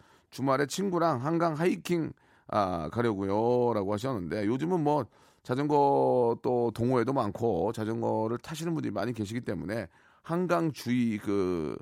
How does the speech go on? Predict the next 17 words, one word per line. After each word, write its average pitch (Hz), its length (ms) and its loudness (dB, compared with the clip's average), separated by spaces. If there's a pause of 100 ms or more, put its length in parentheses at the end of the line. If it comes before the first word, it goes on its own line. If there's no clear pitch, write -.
(480)
어, 85 500 0 (140)
출입구 190 720 0
쪽에 113 300 0
보면은, 104 460 -2 (100)
아, 87 140 -4
자-, 104 120 -6 (320)
자전거 143 560 4
좀 113 160 -6
수리점이라든지 147 840 -2 (420)
자-, 107 120 -8 (320)
자-, 104 140 -6 (340)
자전거 123 320 -2
판매점들이 180 580 0
꽤 185 120 -2
많으니까 104 640 -2
거기에서 117 400 -2
이렇게 110 220 -2